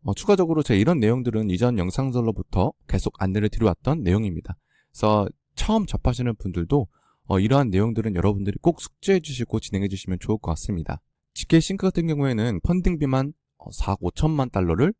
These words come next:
투자를 받았습니다. 그렇기 때문에 굉장히 큰 금액에 속하기 때문에 여러분들이 나중에 에어드랍을 받게 된다면, 어, 굉장히 큰 금액으로 또 받을 수 있지 않을까,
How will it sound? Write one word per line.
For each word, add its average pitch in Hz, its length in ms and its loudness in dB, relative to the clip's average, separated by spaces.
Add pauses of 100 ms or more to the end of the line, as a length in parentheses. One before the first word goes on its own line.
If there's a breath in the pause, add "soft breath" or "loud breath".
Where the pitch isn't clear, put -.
(120)
투자를 147 320 2
받았습니다. 87 680 -4
그렇기 - 180 -20
때문에 101 420 -2 (340)
굉장히 104 460 0
큰 220 240 0
금액에 104 460 -2 (320)
속하기 131 320 -6
때문에 98 460 -4
여러분들이 113 540 0
나중에 110 460 -4
에어드랍을 98 400 0
받게 - 240 -4
된다면, 82 400 0 (600 soft breath)
어, 85 100 -2
굉장히 95 300 -8
큰 196 200 -2
금액으로 90 340 -2
또 - 120 -8
받을 107 200 -2
수 - 140 -8
있지 - 180 -6
않을까, 95 480 -6